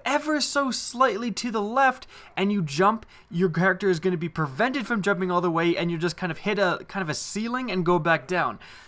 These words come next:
Somewhere between this kind of a few pixels of an area is the glitch. So basically you just wedge yourself in the corner, kind of slide your thumbstick, uh, you know,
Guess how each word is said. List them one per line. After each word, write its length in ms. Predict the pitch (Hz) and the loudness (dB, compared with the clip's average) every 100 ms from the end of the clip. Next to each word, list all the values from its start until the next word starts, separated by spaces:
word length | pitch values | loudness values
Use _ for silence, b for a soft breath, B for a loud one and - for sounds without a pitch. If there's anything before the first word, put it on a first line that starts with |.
| - | -8
Somewhere 480 | - 240 285 302 | -2 0 2 2
between 600 | 294 262 - - 247 226 190 | 0 -2 -6 -6 -2 0 2
this 260 | 185 156 - - | 0 -2 -10 -6
kind 200 | 202 196 | -2 0
of 140 | 160 | 0
a 80 | 160 | -2
few 320 | - 214 240 | -2 -2 -2
pixels 560 | - - 262 - 233 202 | -2 -2 0 0 0 2
of 100 | 175 | 0
an 100 | 170 | 0
area 460 | 185 202 165 143 B B - | 0 2 2 0 B B -2
is 280 | 196 214 180 | 2 2 2
the 120 | 165 | 0
glitch. 480 | 151 147 175 - - B B | 0 2 2 0 -6 B B
So 160 | - | -2
basically 400 | 175 233 - 226 | 0 0 -2 -4
you 80 | 226 | -2
just 140 | 196 151 | -2 -4
wedge 340 | 135 160 190 | -2 0 0
yourself 380 | 233 - 220 214 | -2 -2 -2 -2
in 60 | |
the 80 | 208 | -6
corner, 440 | 202 202 196 202 190 B - | -2 -2 2 0 -2 B -6
kind 200 | 202 208 | -2 0
of 120 | 196 | -2
slide 600 | - - 180 185 220 185 | -4 -2 4 4 4 0
your 240 | 214 190 B B - | 2 2 B B -4
thumbstick, 540 | 185 196 185 202 196 - | 0 0 -2 -2 -4 -4
uh, 160 | 127 143 | -8 -6
you 160 | 156 | -4
know, 280 | 170 160 156 | 0 0 -2